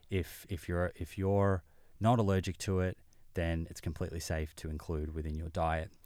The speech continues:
Something else that pops up on soy now and then is that it's genetically modified, and,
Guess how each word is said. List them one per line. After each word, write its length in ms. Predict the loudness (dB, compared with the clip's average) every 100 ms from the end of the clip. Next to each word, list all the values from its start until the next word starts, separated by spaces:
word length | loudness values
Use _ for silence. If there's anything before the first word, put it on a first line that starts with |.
| -20 -20 -20 -20 0
Something 320 | 0 4 4
else 180 | 4 2
that 200 | -6 -4
pops 300 | -2 0 0
up 180 | 0
on 140 | 0 -2
soy 420 | 0 2 2 0 -6 -16 -16 -20 -20 -20 -2
now 220 | 0 2
and 120 | 2
then 300 | 2 2 0 -4
is 140 | -8 0
that 260 | 2 2
it's 200 | 0 -6
genetically 480 | -4 0 0 0 0
modified, 560 | 0 0 -2 -6 -8 -10 -16 -20 -20 -20 -20 -20 -20 -20 -16 -14 -4
and, 420 | 2 4 4 2